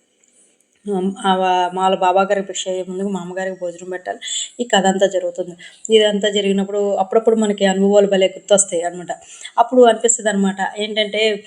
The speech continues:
దేవుడు మనకి హింస ఇస్తాడా మనం చేసే పనుల కర్మ గురించి అని అనుకున్నాం. కాకపోతే ఏంటంటే బాబా తత్వం అలా ఉంటుంది,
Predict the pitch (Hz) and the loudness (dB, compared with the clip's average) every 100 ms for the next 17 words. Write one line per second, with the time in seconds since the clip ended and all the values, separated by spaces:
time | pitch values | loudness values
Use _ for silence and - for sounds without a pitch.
0 | - - 180 196 220 226 214 196 208 202 | -20 -8 4 6 6 4 2 2 2 2
1 | 202 - 190 196 202 196 196 196 196 202 | 0 0 2 4 4 4 4 2 0 0
2 | 190 190 185 190 180 185 180 180 190 185 | 0 2 0 0 -2 -4 -4 -2 -2 -2
3 | 170 165 156 - - 170 - 202 202 196 | -4 -12 -16 -20 -16 -10 0 4 4 6
4 | 190 196 202 208 185 - - _ 180 185 | 2 4 4 4 2 -4 -20 _ -2 0
5 | 196 196 196 185 180 180 180 180 170 185 | 2 2 0 -2 -6 0 0 0 -2 -2